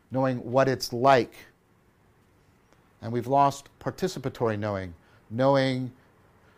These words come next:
that is part and parcel of how we are bound up with something else, someone else,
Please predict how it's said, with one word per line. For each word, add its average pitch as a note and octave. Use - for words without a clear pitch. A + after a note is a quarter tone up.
that A#2
is A2+
part C#3+
and B2+
parcel B2+
of A2+
how B2
we A#2+
are A2+
bound C#3+
up D3
with C#3+
something B2+
else, B2+
someone B2+
else, B2+